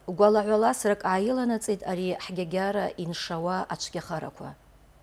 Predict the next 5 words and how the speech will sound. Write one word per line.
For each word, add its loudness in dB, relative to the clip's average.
А, 2
экстремизм, -4
атерроризм, 0
уахьчӏва 0
мшла, 0